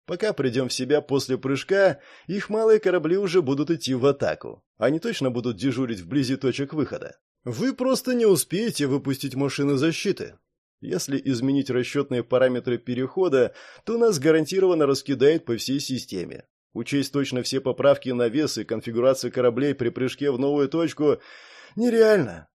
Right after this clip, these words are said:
Отбиться разрозненными единицами от неприятеля не удастся".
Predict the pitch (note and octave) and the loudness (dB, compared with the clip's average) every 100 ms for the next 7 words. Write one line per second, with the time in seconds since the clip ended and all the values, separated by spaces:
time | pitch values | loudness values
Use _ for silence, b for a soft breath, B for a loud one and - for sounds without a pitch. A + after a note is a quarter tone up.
0 | _ _ G#2+ D3 A#3 - F#3+ F#3 D#3 F3+ | _ _ 0 0 -2 0 2 2 4 4
1 | E3 D3+ C#3+ C3+ A#2 C#3+ D3+ C#3+ B2+ A#2+ | 4 0 2 0 0 -2 -2 -2 2 0
2 | B2 A#2+ B2+ A#2 A#2 B2+ A#2+ A#2+ B2+ B2+ | 0 -4 0 2 2 2 0 0 2 4
3 | A2+ - - - | 4 2 -12 -16